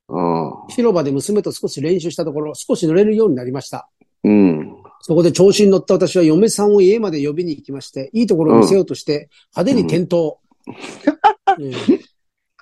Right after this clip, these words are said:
Speaker 2: ようやく神社の年末年始のドタバタが収まったというのに、一月九日から手首にギブスの生活を送っております。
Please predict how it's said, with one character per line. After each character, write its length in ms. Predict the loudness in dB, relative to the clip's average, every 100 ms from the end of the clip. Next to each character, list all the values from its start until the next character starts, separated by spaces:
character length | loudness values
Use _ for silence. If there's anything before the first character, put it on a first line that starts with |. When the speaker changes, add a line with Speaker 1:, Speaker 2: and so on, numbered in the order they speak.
| _
Speaker 2:
よ 140 | 0 2
う 60 |
や 80 | 2
く 140 | 0
神 180 | -2 -2
社 120 | -2
の 60 | -2
年 220 | -2 -4 -6
末 100 | -6
年 220 | -4 -6
始 100 | -8
の 120 | -8
ド 100 | -8
タ 120 | -8
バ 120 | -8
タ 100 | -8
が 60 | -8 -8
収 80 | -8
ま 120 | -10
っ 80 | -8
た 100 | -6
と 80 | -2
い 60 |
う 20 | -2
の 80 |
に、 220 | -2 -6 _ _ _
一 200 | -8 -4
月 240 | -4 -6 -8
九 180 | -4 -4
日 100 | -4
か 80 | -8
ら 100 | -6
手 100 | -6
首 180 | -4
に 260 | -4 -6 -6
ギ 120 | -4
ブ 140 | -2 -2
ス 160 | -4
の 100 | -4
生 180 | -4 -4
活 200 | -4 -6
を 40 |
送 120 | -8 _
っ 20 |
て 80 | -8
お 40 |
り 40 |
ま 100 | -8 -10
す。 260 | -14 -20